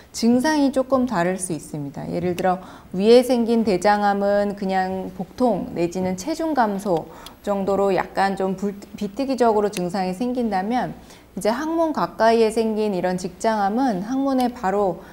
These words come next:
어, 가-, 거리가 가깝다 보니까 피도 날 수 있고, 어, 혈변 같은 이제 변에 피가 섞여 나올 수도 있고, 또 항문 쪽 통증으로 느껴지기도 합니다. 그래서 직-, 어, 증상은 조금 다를 수 있습니다.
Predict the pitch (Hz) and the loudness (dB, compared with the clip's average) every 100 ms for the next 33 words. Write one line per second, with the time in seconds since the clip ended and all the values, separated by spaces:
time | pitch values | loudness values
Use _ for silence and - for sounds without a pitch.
0 | - - 170 170 202 202 202 208 214 185 | -12 -4 -4 -2 -4 -2 -2 0 0 -4
1 | 175 220 214 220 185 180 170 - 233 180 | -2 -4 2 0 2 -2 -4 -2 0 0
2 | 170 - 320 320 254 165 160 - 185 - | -4 -6 -2 0 0 0 -4 -4 -4 -4
3 | - 220 320 - - - 185 190 339 370 | -4 -2 -2 -6 -20 -16 -14 -4 0 0
4 | 226 156 170 226 175 170 180 165 165 170 | 0 -2 -4 -10 -10 -6 -6 -6 -2 -2
5 | 170 - - 190 185 185 185 - 254 262 | -4 -10 -6 -2 0 -2 -4 0 0 0
6 | 302 285 220 165 170 170 180 160 - 226 | -2 0 2 0 -2 -4 -6 -6 -4 -2
7 | 285 - - - 185 214 311 311 294 269 | -2 -4 -20 -6 -2 -2 -2 -2 -2 -2
8 | 226 - 359 381 381 294 233 196 165 180 | -4 -6 -6 -6 -4 -4 -2 -2 -4 -2
9 | 180 180 156 156 202 208 - - - - | -2 -2 -8 -6 -6 -6 -8 -12 -18 -20
10 | - - 190 196 - 208 - - - 160 | -20 -10 -6 -6 -4 -6 -6 -18 -10 -10
11 | - 196 226 262 240 226 233 220 214 175 | -4 -2 2 2 2 0 -2 -4 -4 -2
12 | 165 180 - 165 - - - - | -2 -2 -4 -10 -12 -14 -14 -14